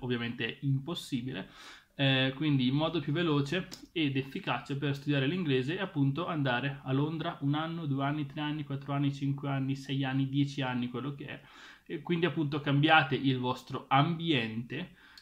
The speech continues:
il vostro ambiente comincia a parlarvi in inglese, quindi voi di conseguenza risponderete in inglese, ok? Questo è un po' il principio cardine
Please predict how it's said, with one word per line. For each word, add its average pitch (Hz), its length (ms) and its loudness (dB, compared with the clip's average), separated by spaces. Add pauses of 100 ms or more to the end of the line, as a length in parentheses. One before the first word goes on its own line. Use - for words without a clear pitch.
il 139 120 4
vostro 143 380 2
ambiente 139 500 4
comincia 139 400 2
a - 40 -4
parlarvi 127 680 0
in 143 120 6
inglese, 143 840 0
quindi 156 240 0
voi 156 160 0
di 139 120 4
conseguenza 143 600 0
risponderete 139 920 -2
in 139 260 2
inglese, 110 520 -6
ok? 120 260 -10
Questo 117 300 -6
è - 20 -2
un 117 80 -4
po' 107 160 -4
il 107 80 -10
principio 117 640 -6
cardine 117 720 2